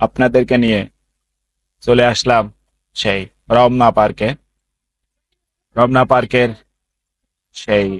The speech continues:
দৃশ্যাবলী আপনাদেরকে আমি বলেছিলাম যে পর্ব আকারে আপনাদেরকে আমি দেখাবো। একটি ভিডিওতে দেখাতে গেলে এত বড় আয়তনের একটি জায়গা বা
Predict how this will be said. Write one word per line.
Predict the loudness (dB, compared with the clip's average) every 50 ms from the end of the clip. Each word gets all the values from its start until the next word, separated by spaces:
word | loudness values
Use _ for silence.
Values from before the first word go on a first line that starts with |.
| -12 _ _ _ -2
দৃশ্যাবলী | 0 0 0 0 0 0 0 0 -2 -2 -4 -6 -10 _ _ _ _ _ _ _ _ _ _ _ _ _ _ _
আপনাদেরকে | _ _ -8 -6 -2 -2 -2 0 0 0 0
আমি | -2 -4 -6 -10 -12 -10 -8 -4
বলেছিলাম | -4 -2 -2 -4 -4 -2 0 0 0 -2 -4 -10 _ _ _ _ _ _ _ _
যে | -8 -8 -6 -6 -8 -10 _ _ _ _ _ _ _ _ _ _ _ 0
পর্ব | 2 2 2 2 2 2 2 2
আকারে | 0 0 -2 -2 -2 -4 -6 -6 -6 -6
আপনাদেরকে | -6 -4 -4 -6 -4 -6 -6 -6 -8 -8 -8 -10 -12 _ _ _ -18
আমি | -18 -18 _ _ _ _ -6
দেখাবো। | -6 -4 -4 -4 -4 -4 -6 -10 -10 _ _ _ _ _ _ _ _ _ _ _ _ _ _ _ _ _ _ _ _ _ _ _ _ _ _ _ _ -6
একটি | -6 -6 -4 -2 -2 0
ভিডিওতে | 0 2 2 2 2 2 2 0 2 0
দেখাতে | 0 0 -2 -2 -2 0 0 0
গেলে | 0 0 2 2 2 0 0 -2 -6 _ _ _ _ -4 -4 -2
এত | -2 -2 -2 0
বড় | 0 0 2 0 0 -2 -4 -8 _ _ _ _ _ _ _ _ -2
আয়তনের | 0 0 0 0 0 0 0 0 0 0 0 -2
একটি | -4 -6 -10 -8 -6 -4
জায়গা | -4 -4 -4 -2 -2 -2 -2 -4 -10 _ _ _ _ _ _ _ _ _ _ _ _ _ _ _ _ _ _ _ _
বা | -4 -2